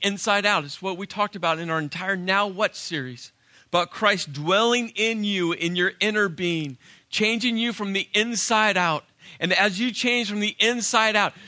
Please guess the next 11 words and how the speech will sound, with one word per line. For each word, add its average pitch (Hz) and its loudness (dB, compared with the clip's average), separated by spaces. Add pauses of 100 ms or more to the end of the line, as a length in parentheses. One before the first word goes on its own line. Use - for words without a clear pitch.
you 220 0
can't 247 0
help 208 0
but 196 2
tell 202 4
people 175 -6
about 147 -2
it. 131 -14 (1800)
Paul 202 4
in 156 -4
Rome, 170 0